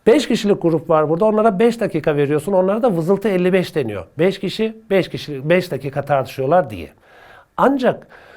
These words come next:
vızıltı gruplarında da şöyle bir handikap çıkıyor bu sefer. Bu grupta üç kişi var, üç dakika verdin. Buradaki grupta altı kişi var, altı dakika süre verdin.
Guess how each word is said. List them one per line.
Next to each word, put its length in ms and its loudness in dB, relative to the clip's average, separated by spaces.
vızıltı 380 2
gruplarında 560 0
da 60 0
şöyle 300 0
bir 40 2
handikap 500 -4
çıkıyor 320 -12
bu 60 -14
sefer. 500 -12
Bu 100 2
grupta 360 2
üç 280 -2
kişi 260 -4
var, 240 2
üç 200 -4
dakika 400 -2
verdin. 460 -4
Buradaki 360 2
grupta 500 0
altı 320 -2
kişi 240 -4
var, 180 2
altı 280 0
dakika 360 0
süre 300 -2
verdin. 340 -4